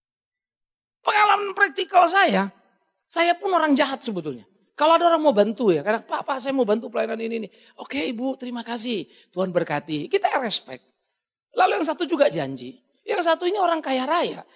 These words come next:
yang satu ini orang biasa-biasa. Otak kita normal dong kalau bilang yang kaya ini kasih uang bakal banyak ya. Yang miskin ini ya, yang orang biasa kok ini. Miskin sih tidak, tapi biasa saja.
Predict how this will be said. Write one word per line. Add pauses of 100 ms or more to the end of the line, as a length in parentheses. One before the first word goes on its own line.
(160)
yang
satu
ini
orang
biasa-biasa. (560)
Otak
kita
normal
dong
kalau
bilang
yang
kaya
ini
kasih
uang
bakal
banyak
ya. (420)
Yang (160)
miskin
ini
ya,
yang
orang
biasa
kok
ini. (240)
Miskin
sih
tidak,
tapi
biasa
saja.